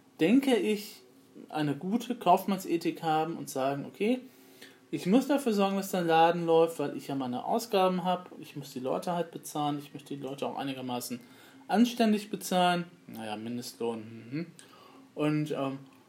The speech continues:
dann, ähm, kann ich aber eben halt auch gleichzeitig eben halt daran gehen, dass ich die Mitarbeiter vielleicht auch noch mal ein bisschen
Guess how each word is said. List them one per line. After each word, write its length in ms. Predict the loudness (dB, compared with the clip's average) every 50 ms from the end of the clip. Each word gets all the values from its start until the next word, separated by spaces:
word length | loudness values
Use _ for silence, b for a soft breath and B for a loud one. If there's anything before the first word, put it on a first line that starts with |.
| _ _ _ _ _ _ _ _ -2
dann, 420 | 0 2 2 2 2 0 -2 -4 -2
ähm, 360 | -2 0 2 2 2 0 -2 -6 -14 -4
kann 200 | 2 2 4 4
ich 140 | 4 4 4
aber 240 | 4 6 4 4 2
eben 180 | 0 0 0
halt 180 | 0 0 0 -2
auch 100 | -6 -4
gleichzeitig 500 | 0 0 0 0 0 -2 -2 -2 -4 -8
eben 160 | -6 -4 -4
halt 140 | -4 -2 0
daran 300 | 0 0 0 0 -2 0
gehen, 260 | 0 -2 -2 -2 -8 B B B B B B B B B -4
dass 120 | -2 0
ich 140 | -2 -2 0
die 80 | 0
Mitarbeiter 560 | 0 0 0 2 0 2 2 2 0 0 0 -4
vielleicht 320 | -2 -2 -2 -2 -2 -2
auch 100 | -4 -4
noch 60 | -4
mal 120 | -6 -4 -4
ein 80 | -4
bisschen 380 | -4 -6 -4 -2 -2 -2 -2